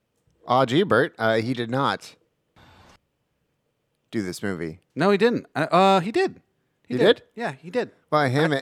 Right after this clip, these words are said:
Speaker 1: him and Siski did
Speaker 2: Him
Speaker 1: it.
Speaker 2: and Siski did it. I had to look it up, though. Uh, so, so this is what Bert said. <clears throat>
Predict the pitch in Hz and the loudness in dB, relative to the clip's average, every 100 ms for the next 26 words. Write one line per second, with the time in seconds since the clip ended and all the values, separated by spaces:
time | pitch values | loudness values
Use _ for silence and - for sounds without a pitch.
0 | - 143 160 143 240 - 110 - 87 76 | -2 -2 0 0 -2 -2 -6 -6 -12 -10
1 | 80 71 185 190 226 - 175 - 139 135 | -10 -6 -4 -2 -4 -4 -8 -6 -4 -4
2 | 143 131 160 143 147 139 135 143 110 104 | -2 0 0 0 -2 -2 -2 -2 -2 -4
3 | 95 110 110 104 104 104 92 - 131 131 | -2 0 0 0 -2 -4 -6 -4 0 2
4 | 131 131 127 - 131 127 131 160 147 123 | 2 0 -2 0 2 2 2 -2 -2 0
5 | 135 139 - 87 92 - | 0 -2 -4 -8 -8 -12